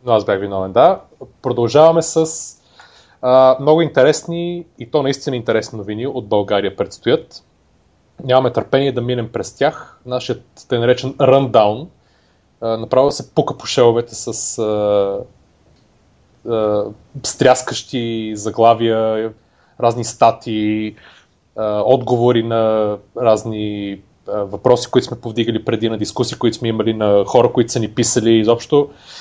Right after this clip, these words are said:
епизодът ще е, меко казано, пълноценен. Така че започваме директно с една много интересна статия от вестник Капитал, всъщност от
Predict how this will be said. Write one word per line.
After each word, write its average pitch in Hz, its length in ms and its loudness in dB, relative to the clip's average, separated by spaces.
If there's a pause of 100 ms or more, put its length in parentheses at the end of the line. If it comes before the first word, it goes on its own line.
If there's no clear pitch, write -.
(260)
епизодът 135 400 4
ще 151 340 6
е, 143 100 2
меко 139 220 -2
казано, 131 340 2
пълноценен. 113 600 2 (280)
Така 131 200 0
че - 120 -14
започваме 147 440 0
директно 123 420 2
с 147 260 -4 (840)
една 123 340 0
много 143 280 2
интересна 117 420 0
статия 104 540 -4 (100)
от 107 140 -12
вестник - 580 -6
Капитал, - 680 -2 (880)
всъщност - 320 -6
от 104 100 -12